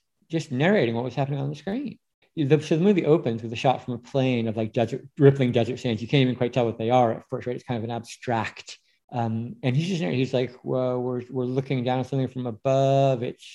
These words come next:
sand. Oh, it's from a plane flying over." And I'm like, "Wh-, why?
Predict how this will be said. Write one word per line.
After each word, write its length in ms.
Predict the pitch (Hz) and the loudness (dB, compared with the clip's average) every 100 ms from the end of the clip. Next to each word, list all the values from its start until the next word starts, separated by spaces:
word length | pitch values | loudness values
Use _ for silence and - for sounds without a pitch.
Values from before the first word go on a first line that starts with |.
| - - - | -20 -16 -4
sand. 640 | 143 139 139 135 139 135 | 0 2 2 2 2 2
Oh, 140 | 147 139 | 4 4
it's 120 | 131 | 4
from 120 | 131 | -4
a 60 | 123 | -6
plane 440 | - 147 143 143 | -2 0 2 2
flying 220 | 139 139 | 0 0
over." 120 | 139 131 | 0 -2
And 160 | 135 | -2
I'm 80 | 135 | 0
like, 200 | 131 107 _ _ _ | -2 -6 _ _ _
"Wh-, 580 | 135 127 - 151 - - | -14 -14 -10 -8 -8 -6
why? 680 | 147 226 370 277 - - | 0 0 2 0 -2 -4